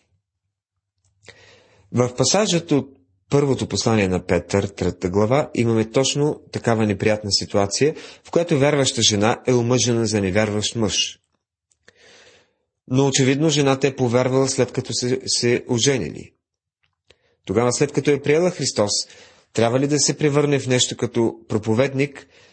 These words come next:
като постоянно чете лекции на мъжа си, за да му представи благовестието?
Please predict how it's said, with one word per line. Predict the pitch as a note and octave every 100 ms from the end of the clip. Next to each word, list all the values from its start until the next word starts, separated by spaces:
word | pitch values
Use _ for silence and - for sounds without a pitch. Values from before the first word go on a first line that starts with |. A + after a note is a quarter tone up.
| _
като | - C#3+
постоянно | C#3 C3 E3 E3+ E3+
чете | - C3+ C#3 C3
лекции | C3+ C3+ A#2+
на | G#2
мъжа | G2 F2 A2
си, | G#2+ C3 C#3+ - - _
за | A2+ A2+
да | A#2
му | A2
представи | G#2 G2 - A2+ G#2
благовестието? | G2+ G2 G#2+ C#3+ - - -